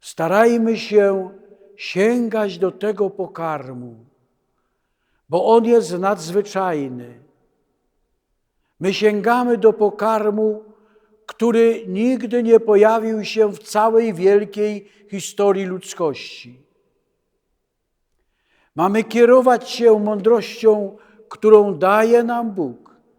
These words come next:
I jednocześnie bardzo osobiście mamy spotykać się z tym Bogiem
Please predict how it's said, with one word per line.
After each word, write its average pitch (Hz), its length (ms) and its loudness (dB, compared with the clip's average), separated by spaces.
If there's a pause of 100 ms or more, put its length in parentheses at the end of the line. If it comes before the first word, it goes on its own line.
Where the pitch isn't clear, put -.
(1700)
I 151 100 -4
jednocześnie 175 1040 -4 (840)
bardzo 202 680 0
osobiście 156 1000 -8 (1600)
mamy 175 320 -2
spotykać 180 720 -4
się 170 160 -6
z - 100 -12
tym 160 260 -6
Bogiem 143 600 -2